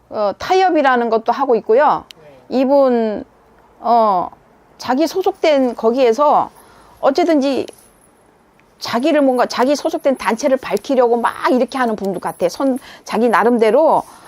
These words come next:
Speaker 1: "아, 우리는 아니다." 뭐 이런 식의 아무튼 정의를 앞에 세워놓고, 어, 굉장히 머리를 많이 쓰고 있어요. 그래서 속이 쑥검둥이래. 속-,
Speaker 2: 음.
Speaker 1: 쑥검둥이고, 어, 이분은 아주 대단하게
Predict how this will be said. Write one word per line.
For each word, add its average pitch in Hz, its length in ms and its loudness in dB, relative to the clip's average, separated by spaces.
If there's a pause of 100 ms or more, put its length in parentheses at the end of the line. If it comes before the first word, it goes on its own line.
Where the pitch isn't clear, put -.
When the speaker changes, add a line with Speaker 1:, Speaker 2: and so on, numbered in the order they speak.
(140)
Speaker 1:
"아, 220 340 2
우리는 285 260 2
아니다." 262 500 2
뭐 202 160 0
이런 381 300 2
식의 233 840 0
아무튼 247 560 0
정의를 320 640 2
앞에 262 320 0
세워놓고, 277 760 0 (500)
어, - 160 -6
굉장히 349 360 2
머리를 302 320 2
많이 233 240 2
쓰고 247 220 2
있어요. 185 300 0
그래서 320 220 0
속이 370 360 0
쑥검둥이래. 285 720 0 (520)
속-, 381 220 -6
Speaker 2:
음. - 40 -2
Speaker 1:
쑥검둥이고, 269 960 2 (460)
어, 226 340 2
이분은 311 400 2
아주 - 640 -4
대단하게 277 560 0